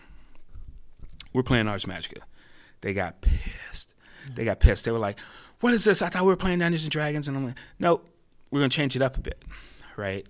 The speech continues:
So I started that, and throughout high school, we played nothing else but my handcrafted adventures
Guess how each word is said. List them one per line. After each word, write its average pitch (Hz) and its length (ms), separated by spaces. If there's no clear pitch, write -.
So 180 600
I 117 80
started 180 460
that, 95 320
and 117 520
throughout 139 440
high 175 180
school, 107 480
we 120 120
played 110 280
nothing 117 380
else 107 480
but 107 160
my 101 360
handcrafted 107 1040
adventures 101 600